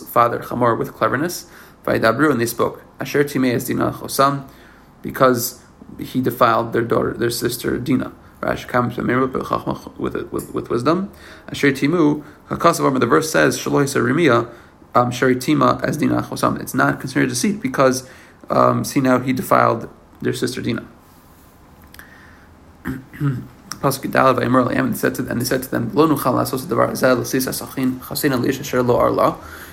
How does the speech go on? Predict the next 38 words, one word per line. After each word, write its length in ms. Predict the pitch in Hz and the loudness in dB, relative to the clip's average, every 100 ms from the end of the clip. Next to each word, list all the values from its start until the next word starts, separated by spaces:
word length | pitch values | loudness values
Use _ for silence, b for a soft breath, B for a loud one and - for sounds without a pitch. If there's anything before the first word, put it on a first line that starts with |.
| B | B
And 160 | - 127 | 0 0
they 40 | |
said, 140 | 127 123 | 4 2
"We 60 | |
cannot 240 | 120 151 151 | 2 0 2
give 140 | 131 | 2
this 80 | 120 - | 2 0
to 60 | |
you, 60 | 131 | 2
give 180 | 127 123 | 4 2
our 80 | 123 | 0
sister 480 | 131 127 127 120 B B - | -4 -2 -2 -2 B B -2
to 80 | 139 | 4
a 40 | |
man 180 | 127 123 | 4 4
who 60 | |
is 100 | 117 | 2
uncircumcised, 640 | 123 117 127 147 147 135 131 | -2 -4 -6 -6 -4 -4 -2
ki 100 | 143 | -4
cherpa 220 | 143 135 | -2 -2
hi 160 | 131 131 | 0 2
lanu, 260 | 170 170 | 2 2
'cause 140 | 139 113 | 0 -4
it's 160 | 110 | -4
an 100 | 127 | -2
insult 320 | 143 151 120 - | -2 0 -4 -4
to 80 | - | -8
us." 240 | - - B B B B | -8 -12 B B B B
Rashi 320 | - 131 135 131 | 0 0 0 0
comes, 280 | 127 123 | 0 2
"Shemas 280 | 170 156 139 | 4 4 2
pasul 400 | - 151 147 127 | 2 2 2 0
hu 80 | - | 2
etzlenu." 420 | 127 - 156 - - - B B B B | 2 4 4 4 -6 -16 B B B B
It's 100 | - | -10
a 40 | 127 | -2
tainted 320 | 151 147 127 | 0 2 2
disrepute. 560 | 135 131 - - 143 | 2 0 -6 -2 -2